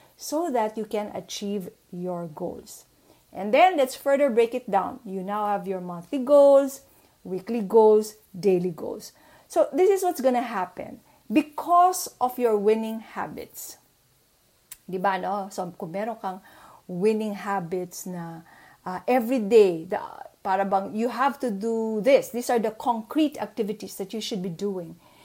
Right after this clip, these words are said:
in order to achieve your goals. And this could be as simple as getting up <laughs> early in the morning, meditating,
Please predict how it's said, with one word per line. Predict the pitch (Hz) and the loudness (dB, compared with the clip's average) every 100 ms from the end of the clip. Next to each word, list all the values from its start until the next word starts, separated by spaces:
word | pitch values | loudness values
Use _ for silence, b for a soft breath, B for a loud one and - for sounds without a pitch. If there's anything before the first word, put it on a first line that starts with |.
| B B | B B
in | 220 233 | -8 -2
order | 220 233 226 | 2 2 2
to | 220 | 0
achieve | 196 202 220 202 | -4 -4 -6 -4
your | 190 190 | -4 -6
goals. | 170 190 180 170 | -4 -4 -4 -6
And | 233 240 | -8 -6
this | 254 - | -6 -6
could | 277 214 | -6 -4
be | 247 | -4
as | 202 202 | -4 -6
simple | - 240 240 - 254 311 | -6 -6 -6 -2 0 2
as | - - - B B B B - | 0 -4 -8 B B B B 0
getting | 202 262 262 | 4 6 8
up | 247 247 | 6 4
<laughs> | |
early | 294 247 247 240 | 6 10 10 8
in | 247 | 4
the | 240 | 2
morning, | 240 240 254 254 247 247 247 220 | 4 4 2 2 0 0 -2 -2
meditating, | 208 214 226 247 240 233 240 233 233 233 | -2 -2 2 4 4 2 -2 0 -2 -6